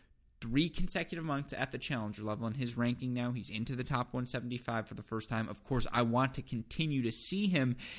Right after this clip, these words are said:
excel at the challenger level, particularly in non-hard court events. And I still think there's a lot he needs to work on. That serve is going to get attacked, and, you know, the pace, depth of his usual rally ball,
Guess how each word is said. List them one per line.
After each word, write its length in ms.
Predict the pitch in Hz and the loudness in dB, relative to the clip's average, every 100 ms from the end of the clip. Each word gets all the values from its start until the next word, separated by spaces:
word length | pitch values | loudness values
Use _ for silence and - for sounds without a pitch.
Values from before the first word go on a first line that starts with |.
| - | -4
excel 560 | 143 - - 131 127 - | 0 2 4 6 6 6
at 180 | 120 120 | 2 2
the 80 | |
challenger 460 | 120 - 123 117 113 | -2 2 2 2 2
level, 300 | 113 110 127 | 0 0 -2
particularly 1160 | - 123 - - 196 196 185 147 117 117 113 - - - - | 6 10 10 8 4 4 2 4 4 4 2 -2 -14 -14 0
in 300 | 147 131 120 | 2 2 2
non-hard 640 | 123 139 135 - 123 117 | 4 4 2 2 2 2
court 300 | - 120 117 | 0 2 2
events. 340 | 101 135 151 117 | 0 0 0 -2
And 80 | |
I 40 | 107 | -2
still 200 | - 156 | -2 -2
think 180 | 156 143 | -2 -2
there's 140 | 139 | -2
a 60 | 143 | -2
lot 260 | 156 165 | -2 -2
he 100 | 170 | -2
needs 240 | 160 160 - | -4 -6 -4
to 100 | 165 | -2
work 280 | 180 196 - | -2 -2 -4
on. 220 | 104 127 | -4 -4
That 180 | 104 127 | -2 0
serve 360 | - - 156 151 | 2 2 2 0
is 120 | 127 | -2
going 300 | - 131 143 | 0 0 0
to 100 | - | -4
get 260 | - 131 127 | -4 -6 -8
attacked, 640 | - - 190 156 - - | -10 -4 -2 -2 -4 -2
and, 240 | 120 113 - - - | 0 0 -4 -14 -6
you 80 | 120 | 2
know, 120 | 120 | 2
the 100 | 117 | 2
pace, 420 | 113 - 147 120 - | 2 4 4 4 2
depth 380 | 131 139 - - | 2 2 2 2
of 200 | 123 120 | 4 4
his 240 | 135 113 | 2 2
usual 480 | 120 147 143 143 127 | 2 2 2 2 4
rally 420 | 123 139 160 139 | 2 0 2 0
ball, 420 | 113 110 110 113 | 2 2 2 2